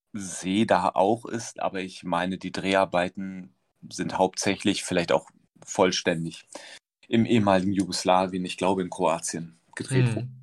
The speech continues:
Speaker 1: wo-, worden.
Speaker 2: Ja.
Speaker 1: Ähm, ja, also, wenn man mal den Schatz im Silbersee oder auch, äh, Winnetou-Filme allgemein, äh,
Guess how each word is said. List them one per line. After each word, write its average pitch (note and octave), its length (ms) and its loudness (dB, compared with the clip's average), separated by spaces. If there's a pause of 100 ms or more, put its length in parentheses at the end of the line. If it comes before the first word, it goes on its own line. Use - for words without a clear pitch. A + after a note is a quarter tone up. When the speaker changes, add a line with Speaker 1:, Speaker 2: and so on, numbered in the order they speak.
Speaker 1:
wo-, F#2 80 4
worden. E2+ 300 -2 (400)
Speaker 2:
Ja. C3+ 320 -6 (1300)
Speaker 1:
Ähm, F#2+ 500 0 (520)
ja, G2+ 180 6
also, E2+ 280 0 (1700)
wenn A2 200 4
man A2+ 160 6
mal G2 400 4 (1300)
den G#2+ 240 0
Schatz - 240 0
im G#2 100 -2
Silbersee A2+ 480 2
oder G#2+ 300 4
auch, F#2+ 300 -2
äh, F#2 400 -2
Winnetou-Filme G2+ 1080 0 (200)
allgemein, F#2 760 0 (240)
äh, F#2 340 -2